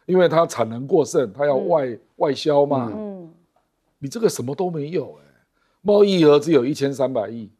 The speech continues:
Speaker 1: 印度跟欧洲，
Speaker 2: 嗯。
Speaker 1: 也没有产能外销的问题。然后基建哦，全世界前二十大的基建包商，中国占十四家，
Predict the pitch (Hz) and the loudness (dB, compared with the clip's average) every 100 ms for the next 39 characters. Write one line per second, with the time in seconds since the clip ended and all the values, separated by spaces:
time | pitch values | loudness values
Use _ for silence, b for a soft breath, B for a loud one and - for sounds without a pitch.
0 | _ - 135 139 123 113 113 110 110 107 | _ -10 -6 -6 -6 -4 -6 -6 -10 -10
1 | _ _ 180 156 139 135 185 147 120 113 | _ _ _ 0 2 2 2 0 -2 -6
2 | 120 151 131 127 127 113 123 101 98 - | -4 -4 -2 -2 -2 -4 -6 -10 -16 -20
3 | _ _ _ - 147 160 165 156 180 151 | _ _ _ -2 0 0 -4 -6 0 0
4 | 110 _ _ _ 107 78 _ _ _ _ | 0 _ _ _ -20 -20 _ _ _ _
5 | _ _ - 156 170 208 175 180 131 - | _ _ -6 -6 -4 -4 2 2 2 0
6 | 135 165 247 151 131 117 151 131 123 139 | 0 0 0 0 -4 -4 -2 -2 -4 -8
7 | 131 151 120 131 123 127 120 123 147 143 | -4 -2 0 -2 -2 -4 -8 -4 -4 -4
8 | 120 110 135 113 - 117 - 156 107 - | -6 -4 -6 -8 -16 -16 -16 -16 -20 -20